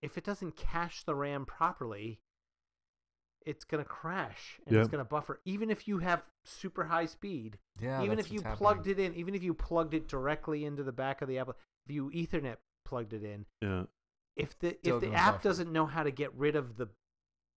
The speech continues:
Speaker 1: it
Speaker 2: ram
Speaker 1: buffers a certain,
Speaker 2: management. Yeah.
Speaker 1: yeah.
Speaker 2: Yeah.
Speaker 1: That's what happens.
Speaker 2: Fair enough.
Speaker 1: And it also, it doesn't only have to buffer the ram. There's a small hard drive in there. Even the old Apple T Vs, there's, like, an eight gigabyte hard drive in there. If it doesn't cache out, if it doesn't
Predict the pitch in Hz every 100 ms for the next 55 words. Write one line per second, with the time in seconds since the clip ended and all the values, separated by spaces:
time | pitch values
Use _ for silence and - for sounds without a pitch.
0 | _ _ _ _ - - 101 - - 202
1 | 208 101 185 185 185 - 165 147 110 _
2 | _ _ 123 170 123 - _ 151 170 202
3 | 170 156 180 147 110 120 - 113 117 127
4 | 113 _ 175 214 185 160 170 180 202 214
5 | - 143 190 208 180 135 117 147 135 101
6 | 131 - 120 110 131 160 113 113 _ 135
7 | 120 120 - 147 143 113 147 160 123 104
8 | 110 110 110 117 127 135 120 117 156 170
9 | 107 98 98 98 101 104 - _ _ _
10 | - 110 120 113 123 135 - 127 120 117
11 | 110 - _ - - 143 120 98 98 95
12 | 98 - _ _ _ _ 123 139 160 156
13 | 120 - 156 143 - 147 139 127 117 151
14 | 151